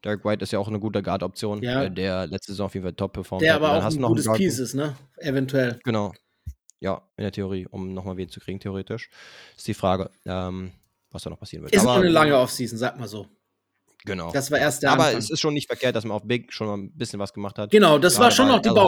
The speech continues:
Speaker 2: Baustelle.
Speaker 1: wirklich, genau, Al ist halt wirklich alt mittlerweile, ähm, hat auch seine Age so ein
Speaker 2: Ja.
Speaker 1: bisschen, äh, also sein Alter so ein bisschen gezeigt. Offensiv ist er halt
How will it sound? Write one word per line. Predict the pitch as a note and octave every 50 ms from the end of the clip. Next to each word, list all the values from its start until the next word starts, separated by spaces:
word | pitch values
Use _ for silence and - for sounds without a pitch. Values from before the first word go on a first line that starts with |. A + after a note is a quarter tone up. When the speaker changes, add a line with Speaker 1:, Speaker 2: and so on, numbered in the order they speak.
| - -
Speaker 2:
Baustelle. | - C#3 B2+ A#2+
Speaker 1:
wirklich, | A#2 G#2+ A#2+ G#2 - - _ _ _ _ _ _ -
genau, | G#2 G2+ F#2+
Al | - - G#2+ A2 G2+
ist | G2+ - G#2
halt | F#2+ F2+
wirklich | G#2+ G2+ F#2+ F2+ - -
alt | G#2 G#2 G2+ -
mittlerweile, | G2 - - G2 F#2+ G2+ G2+ G2+ G2+ G2+ G#2 _ _ _ _ -
ähm, | G2 G2 G2 G2 F#2+ - _ _ _ _ _
hat | - F#2+ G2
auch | F#2
seine | - G2 F#2 -
Age | - G2+ F#2 -
so | F#2+ F#2+
ein | C#3
Speaker 2:
Ja. | C#3+
Speaker 1:
bisschen, | - - -
äh, | - F#2 C2+ -
also | F#2+ F2 F#2
sein | F#2 G2 F#2+ -
Alter | G2+ - F#2
so | F2+ F#2
ein |
bisschen | F2+ G2 - G2 F#2
gezeigt. | F2+ - G2 F#2+ G2+ - - -
Offensiv | A#2 G#2 - G#2 G#2 F#2 F#2+ G2 G2+ - - _ _ - - _ _
ist | - G2+ G2 -
er | G#2 F#2+ F2+
halt | F#2+ F#2 F#2 F#2 F#2 F2+ -